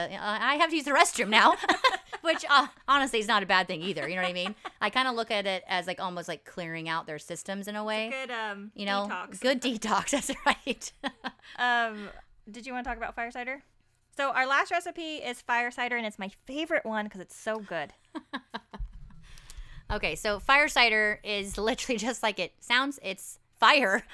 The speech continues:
Speaker 1: <laughs> in your mouth. <laughs>
Speaker 2: No, it's, it's not. It's
Speaker 1: Yeah,
Speaker 2: really
Speaker 1: don't listen to her.
Speaker 2: tasty.
Speaker 1: She's weird. She has a
Speaker 2: Tasty.
Speaker 1: sriracha keychain. No one listens to Shauna about, <laughs> about the hot level of anything. Okay, so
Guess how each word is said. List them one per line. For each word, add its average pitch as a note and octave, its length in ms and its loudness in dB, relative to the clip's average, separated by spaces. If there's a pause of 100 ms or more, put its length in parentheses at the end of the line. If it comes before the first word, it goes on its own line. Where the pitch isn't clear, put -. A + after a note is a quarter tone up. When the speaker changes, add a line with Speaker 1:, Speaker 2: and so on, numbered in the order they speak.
(220)
Speaker 1:
<laughs> - 300 -2
in A#3+ 120 2
your A#3+ 120 4
mouth. B3+ 460 8
<laughs> A#4 40 -4 (920)
Speaker 2:
No, C4 200 0
it's, A3 180 -4 (180)
it's G#3+ 180 -12
not. F3+ 260 -4
It's A3 140 -8
Speaker 1:
Yeah, B3+ 180 6
Speaker 2:
really D#4+ 220 -4
Speaker 1:
don't D4+ 160 8
listen C#4+ 260 4
to B3 80 6
her. A#3 200 6
Speaker 2:
tasty. A#3 160 0
Speaker 1:
She's A3 100 -2
weird. G#3+ 300 2 (160)
She C4+ 100 2
has B3+ 120 6
a - 20 4
Speaker 2:
Tasty. B3 180 2
Speaker 1:
sriracha A3+ 260 6
keychain. E3+ 420 -4
No G#3+ 140 0
one A3 120 -2
listens G3 240 2
to G3 80 4
Shauna F#3 240 4
about, - 160 4
<laughs> - 400 2
about E4+ 440 8 (220)
the C4+ 120 10
hot C4+ 440 10
level A#3+ 380 4
of G#3 80 0
anything. F#3 400 -4 (200)
Okay, C4 380 0 (320)
so B3+ 460 6